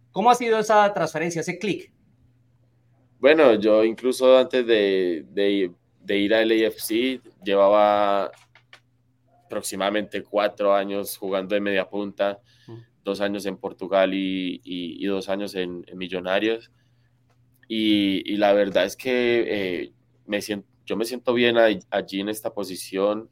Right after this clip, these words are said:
Speaker 2: obviamente con un buen respaldo defensivo y posicional.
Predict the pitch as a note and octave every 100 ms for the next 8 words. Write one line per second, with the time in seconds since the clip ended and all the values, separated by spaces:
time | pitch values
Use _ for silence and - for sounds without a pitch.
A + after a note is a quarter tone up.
0 | _ - F2+ F#2 F#2+ F#2+ - F#2+ F#2 F2+
1 | _ _ _ - F#2+ F#2 F#2+ G2 G2 -
2 | F#2+ F#2 F#2 G2 F#2+ F#2 F#2 - - F#2
3 | F2+ F2+ F2 G2 F#2 F#2+ F#2 F#2 F#2 -
4 | F#2 F2+ F#2 G#2+ -